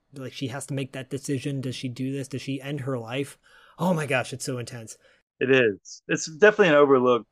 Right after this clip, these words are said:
Speaker 2: Carpenter film, in my opinion.
Speaker 1: Agreed.
Speaker 2: Um,
Speaker 1: yeah. Everyone should check out Prince of Darkness, by the way. I broke it down for Podcasting After Dark, so.
Speaker 2: They should, and speaking of, they should also check out Near Dark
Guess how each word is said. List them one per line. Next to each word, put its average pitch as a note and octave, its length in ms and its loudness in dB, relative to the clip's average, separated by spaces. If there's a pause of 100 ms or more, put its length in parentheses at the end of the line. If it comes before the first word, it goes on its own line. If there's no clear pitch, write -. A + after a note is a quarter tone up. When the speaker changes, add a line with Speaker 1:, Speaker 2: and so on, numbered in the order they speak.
Speaker 2:
Carpenter G#2+ 480 -2
film, G#2+ 240 -6
in G2+ 60 -8
my G#2 140 0
opinion. G#2 500 -6
Speaker 1:
Agreed. A#2 400 -8
Speaker 2:
Um, G#2 420 -2
Speaker 1:
yeah. B2+ 60 -10
Everyone D#3+ 260 -2
should C3+ 140 -8
check C#3+ 200 -6
out B2 140 -6
Prince B2+ 220 -10
of A#2 60 -14
Darkness, G#2+ 520 -16
by A2 100 -18
the G#2+ 80 -20
way. A2 220 -20
I D3+ 80 -2
broke G#3 240 4
it F#3 60 0
down F3+ 180 2
for E3 100 0
Podcasting C#3+ 560 -4
After C3+ 160 -8
Dark, C3+ 280 -10
so. - 180 -20 (600)
Speaker 2:
They B2+ 80 6
should, C#3 340 4
and C3 300 2
speaking C#3+ 320 0
of, B2+ 100 0
they B2+ 220 2
should A#2+ 160 -4
also B2 240 2
check B2+ 240 -2
out C3 160 6
Near C#3 180 0
Dark D3+ 380 -2